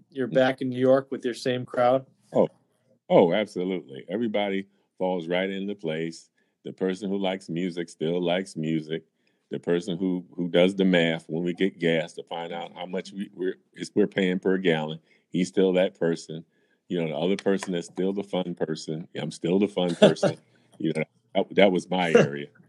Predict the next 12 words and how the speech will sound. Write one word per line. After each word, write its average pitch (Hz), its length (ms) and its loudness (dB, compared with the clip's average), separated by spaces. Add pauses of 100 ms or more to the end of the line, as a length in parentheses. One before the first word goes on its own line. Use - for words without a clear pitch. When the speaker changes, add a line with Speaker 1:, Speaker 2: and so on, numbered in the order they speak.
Speaker 2:
<laughs> - 80 -2 (600)
Speaker 1:
You 175 180 8
all, 180 300 8
you 180 160 4
all 165 180 6
are 151 60 0
the 135 100 -6
good 147 340 -10
places 143 380 -2
to 131 60 -6
go, 139 320 4
right? 123 280 -6